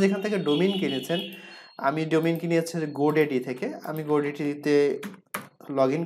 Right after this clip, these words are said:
করব। আপনারা যেখান থেকে ডোমেইন করেছেন সেই ডোমেইনে যেয়ে আপনার ডিএনএস সেটিং থেকে এটা চেঞ্জ করে নিতে হবে। তো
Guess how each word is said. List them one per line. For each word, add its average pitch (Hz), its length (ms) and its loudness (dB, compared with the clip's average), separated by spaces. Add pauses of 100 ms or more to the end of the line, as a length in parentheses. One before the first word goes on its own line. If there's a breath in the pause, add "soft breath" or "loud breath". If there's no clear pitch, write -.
করব। 131 160 -2 (880 soft breath)
আপনারা 202 220 2 (100)
যেখান 196 240 2
থেকে 208 140 -2 (100)
ডোমেইন 175 320 0
করেছেন 143 380 -4 (180)
সেই 196 220 6
ডোমেইনে 170 440 2
যেয়ে 135 180 2 (300)
আপনার 143 280 -4
ডিএনএস 147 340 -2 (100)
সেটিং 139 200 -6 (100)
থেকে 139 200 -6
এটা 165 180 -6
চেঞ্জ 208 160 -2 (100)
করে 139 180 2
নিতে 110 200 -6
হবে। 156 160 -4 (600 loud breath)
তো 185 60 8